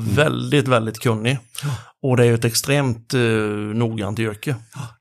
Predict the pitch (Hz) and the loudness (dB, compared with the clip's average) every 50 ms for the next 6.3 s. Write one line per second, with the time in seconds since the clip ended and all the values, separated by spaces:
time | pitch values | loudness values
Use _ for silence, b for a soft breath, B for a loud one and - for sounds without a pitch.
0 | _ 135 139 139 135 139 143 143 147 156 143 143 151 151 143 135 131 139 147 147 | _ -2 0 0 2 4 4 4 4 4 4 4 4 4 6 6 6 6 6 4
1 | 131 - - - 113 107 104 95 - 120 117 117 110 110 - - 131 117 135 135 | 4 2 0 0 0 0 0 0 0 0 2 2 2 0 0 -2 0 0 2 2
2 | 135 131 127 117 101 98 98 - 120 117 127 131 127 - 143 120 120 113 117 110 | 2 2 2 2 0 0 0 0 0 2 2 2 4 4 6 6 6 6 6 4
3 | 107 113 117 131 123 110 101 101 98 - 120 117 123 113 101 92 - - 104 107 | 4 2 0 0 2 2 0 -2 -2 0 0 2 2 2 0 0 -2 -4 -2 -2
4 | 110 107 104 120 117 107 95 95 95 95 101 101 98 98 95 98 131 131 135 123 | -2 0 2 2 4 4 2 0 0 0 0 -2 0 -2 -2 0 2 2 2 2
5 | 110 110 - 135 131 127 120 131 131 B B B B B B B B B _ _ | 0 -2 -4 -4 -2 -2 -2 -4 -6 B B B B B B B B B _ _
6 | - 120 117 110 113 117 | -2 0 2 2 2 -2